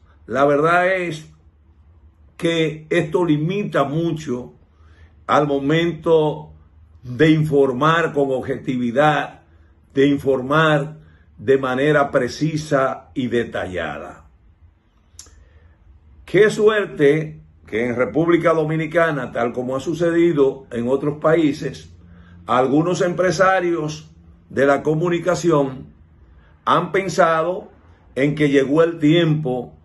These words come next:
de fortalecer el trabajo del periódico digital, de la radio digital, perdón, de la radio tradicional y del periódico, ¿verdad?, físico,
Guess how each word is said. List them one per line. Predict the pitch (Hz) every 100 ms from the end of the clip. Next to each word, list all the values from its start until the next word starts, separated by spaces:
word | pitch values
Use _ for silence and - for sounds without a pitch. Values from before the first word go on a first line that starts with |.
| _ _ -
de | 101 113 147 151 147 143 - _ _ _ _ _
fortalecer | - 185 208 202 190 180 170 156 220 233 214
el | 185
trabajo | 165 156 151 175 185 180 185 175 - - _ _ _ _ -
del | 92 151 165 156
periódico | 151 143 175 190 180 170 147
digital, | 151 143 135 160 170 175 165
de | 147
la | 135 123
radio | 147 175 175 160
digital, | 147 131 - 165 170 160 151 - - _ _ -
perdón, | 135 143 185 185 151 - - -
de | 127
la | 147 139
radio | 139 165 180 180
tradicional | 156 151 147 139 147 160 175 170 160
y | 151
del | 151 143
periódico, | 135 127 139 170 180 170 160 156 127 - _ -
¿verdad?, | 123 127 156 165 156 -
físico, | 208 202 160 135 - 156 - -